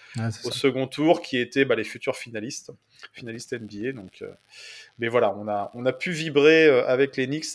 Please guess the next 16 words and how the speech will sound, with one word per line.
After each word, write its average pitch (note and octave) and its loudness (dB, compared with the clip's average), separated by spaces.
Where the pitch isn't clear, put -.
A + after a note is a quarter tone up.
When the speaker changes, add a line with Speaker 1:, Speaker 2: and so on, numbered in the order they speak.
Speaker 2:
la B2+ 0
saison C#3 -2
dernière. C3 -2
Donc G#2 -18
ça, - -6
c'est - -8
super. B2+ -8
Espérons B2+ -8
que C#3 -6
la B2 -4
nouvelle C#3 0
saison C#3 -2
soit C#3 0
du C3+ -4
même C#3+ -4
acabit. A2+ -8